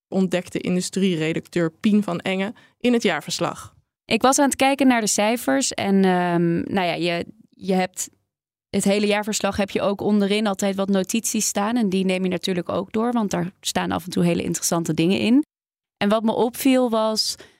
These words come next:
Speaker 2: dat Akzo een melding maakte dat de omzet in Rusland en Oekraïne, maar waarvan het leeuwendeel in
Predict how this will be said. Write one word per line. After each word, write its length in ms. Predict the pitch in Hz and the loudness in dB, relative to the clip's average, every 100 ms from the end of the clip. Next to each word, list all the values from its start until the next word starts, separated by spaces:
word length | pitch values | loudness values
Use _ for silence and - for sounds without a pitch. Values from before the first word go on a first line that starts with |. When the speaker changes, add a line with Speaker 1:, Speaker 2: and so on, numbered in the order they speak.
| _ | _
Speaker 2:
dat 360 | - 202 202 - | -2 0 0 0
Akzo 360 | 208 226 240 226 | -4 0 0 4
een 100 | 202 | 4
melding 360 | 196 214 214 | 2 0 0
maakte 320 | 202 196 - | 0 -2 -4
dat 240 | 190 190 - | -2 -2 -2
de 220 | 185 175 | -2 0
omzet 500 | 190 214 208 190 190 | 0 0 2 -2 -4
in 460 | - 185 180 175 180 | -4 0 2 0 0
Rusland 460 | 180 208 - 175 175 | -2 -2 0 -2 -2
en 180 | 190 196 | -4 -4
Oekraïne, 640 | 196 180 - 190 226 294 - | -4 -4 -2 0 0 -2 -4
maar 260 | 175 175 170 | -2 -2 -2
waarvan 280 | 170 180 175 | -4 0 0
het 120 | 170 | 2
leeuwendeel 480 | 170 175 165 160 165 | 0 2 0 -2 -2
in 380 | - 165 165 | -2 0 -2